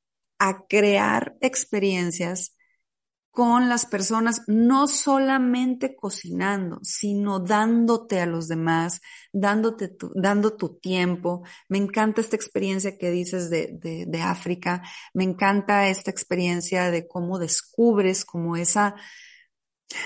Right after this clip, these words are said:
pues ahora sí que esa, esa pasión y esa vocación de poder realmente, realmente hacer una diferencia. Con todos estos elementos que te estoy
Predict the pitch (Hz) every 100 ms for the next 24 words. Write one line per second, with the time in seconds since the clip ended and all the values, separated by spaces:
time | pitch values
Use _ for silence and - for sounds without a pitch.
0 | - - _ _ _ 233 202 226 233 269
1 | 262 247 277 269 214 262 262 247 - -
2 | 214 233 226 247 226 208 202 180 175 -
3 | 208 196 202 - 196 190 190 175 190 220
4 | - _ _ _ _ _ _ _ - 220
5 | 247 311 311 220 233 269 262 269 - 196
6 | 196 196 190 185 185 - 170 165 - -
7 | - - - - - - - _ _ 269
8 | 262 311 349 359 359 359 330 262 240 240
9 | 262 - - - 233 233 240 -